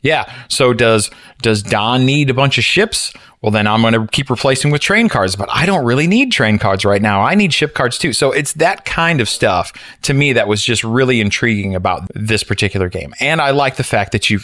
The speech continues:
that you just have to, you have to deal with that balance of the plastic pieces you've got in front of you. Do I, you know, is this gonna work out for me? I didn't think it was that big a deal. I think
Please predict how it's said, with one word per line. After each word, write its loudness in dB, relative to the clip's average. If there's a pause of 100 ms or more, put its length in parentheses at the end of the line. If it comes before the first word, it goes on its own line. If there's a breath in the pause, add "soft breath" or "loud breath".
(120)
that -2
you -2
just -4
have -2
to, -4
you 0
have -2
to -2
deal 2
with 2
that 2
balance 0
of -2
the -4
plastic -4
pieces -2
you've -2
got 0
in -6
front 0
of 0
you. 0 (160)
Do 2
I, 2
you 0
know, 0
is -2
this -2
gonna 0
work 0
out 0
for -4
me? 0 (220 loud breath)
I -2
didn't 2
think 2
it 2
was 2
that 0
big -2
a 0
deal. 2
I 2
think -2